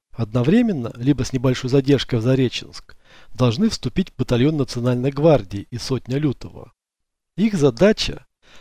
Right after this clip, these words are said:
тотальная зачистка Зареченска, другими словами, уничтожение всех,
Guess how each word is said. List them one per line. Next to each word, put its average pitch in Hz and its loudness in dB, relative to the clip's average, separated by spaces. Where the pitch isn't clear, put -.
тотальная 165 4
зачистка 143 0
Зареченска, - 0
другими 117 -2
словами, 120 0
уничтожение 113 -2
всех, - 0